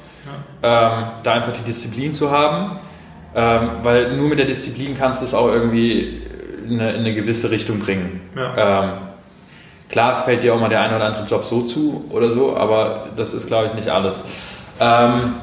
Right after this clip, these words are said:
Speaker 2: und hab Spaß an deiner Arbeit. Ich glaub, das ist so ein bisschen das, das Wichtigste. Also, wenn du das, was du machst, irgendwie gerne machst, dann, dann ist es für dich auch weniger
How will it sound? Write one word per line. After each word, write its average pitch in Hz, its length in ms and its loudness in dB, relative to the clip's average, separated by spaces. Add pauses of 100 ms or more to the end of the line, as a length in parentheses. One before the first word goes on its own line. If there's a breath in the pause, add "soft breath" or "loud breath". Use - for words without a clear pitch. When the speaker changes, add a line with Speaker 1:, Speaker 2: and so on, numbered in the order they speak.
(920 loud breath)
Speaker 2:
und 120 200 0
hab 120 160 0
Spaß 117 360 0
an 117 80 -4
deiner 107 180 0
Arbeit. 101 400 0 (160)
Ich 98 100 -8
glaub, 123 200 2
das 117 160 -2
ist 117 120 -6
so 120 80 -2
ein 110 60 -4
bisschen 120 260 -2
das, 104 200 -4
das 107 180 -10
Wichtigste. 104 540 -6 (260)
Also, 104 300 0 (360 loud breath)
wenn 110 140 -2
du 113 60 -2
das, 147 240 2
was 135 180 2
du 120 60 -4
machst, 127 340 0 (1040)
irgendwie 120 320 0
gerne 131 280 2
machst, 165 320 0 (640)
dann, 117 600 2 (240)
dann 110 160 -2
ist 120 120 -4
es 120 100 -6
für 123 100 -2
dich 120 220 -2
auch 104 140 -2
weniger 113 500 2